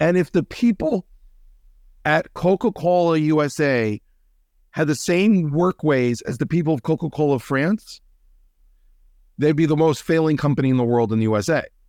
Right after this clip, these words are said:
because people from France don't work well in the U S and vice versa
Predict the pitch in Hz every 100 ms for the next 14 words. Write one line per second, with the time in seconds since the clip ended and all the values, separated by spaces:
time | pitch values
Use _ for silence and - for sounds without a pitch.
0 | _ _ _ - 110 123 95 - 156 170
1 | 156 - 160 135 196 170 135 - 127 120
2 | 123 127 127 135 147 127 110 113 117 -
3 | 147 127 120